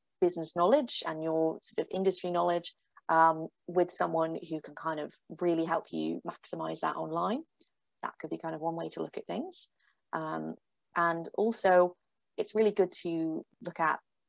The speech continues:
sort of the, the potential audience or reach that external contributors have as well. May not be the best if it's someone who works in marketing, so obviously they won't be sort of directly in your industry.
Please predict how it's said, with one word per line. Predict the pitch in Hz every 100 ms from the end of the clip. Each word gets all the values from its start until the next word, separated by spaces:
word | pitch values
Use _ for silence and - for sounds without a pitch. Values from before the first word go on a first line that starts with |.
| _ -
sort | - 160
of | 160
the, | 151 151 151 151
the | 151 156 151 -
potential | 180 170 170 165
audience | 165 160 -
or | 151 165
reach | 220 - -
that | 220
external | 202 - 196
contributors | 196 202 202 202 202 202
have | 190 190
as | 185
well. | 190 196 226 - _ _ _
May | 208 233 277
not | 262 -
be |
the | 208
best | 208 202 -
if |
it's | 190 -
someone | 190 175
who | 175
works | 175 -
in | 165
marketing, | 170 208 - 220 220
so | 220
obviously | 160 165 165
they | 160
won't | 160
be | -
sort | - -
of | 147
directly | 165 170 - 165
in | 160
your | 160
industry. | 240 254 254 262 254